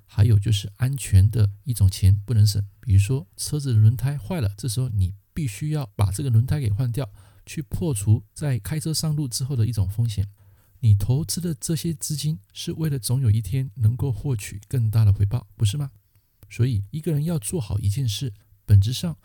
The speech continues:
不在于你有多强，而在于你要顺势而为，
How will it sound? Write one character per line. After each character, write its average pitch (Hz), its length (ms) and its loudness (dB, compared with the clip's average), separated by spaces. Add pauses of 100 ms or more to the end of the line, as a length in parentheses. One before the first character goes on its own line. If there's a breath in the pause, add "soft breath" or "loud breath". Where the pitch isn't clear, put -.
不 131 100 -2
在 185 220 -4
于 110 120 6
你 131 140 0
有 101 120 4
多 98 180 4
强， 98 340 2 (500 loud breath)
而 - 80 -2
在 175 200 -4
于 131 140 0
你 120 140 4
要 120 180 6
顺 123 320 -2
势 123 180 -4
而 98 140 8
为， 101 260 12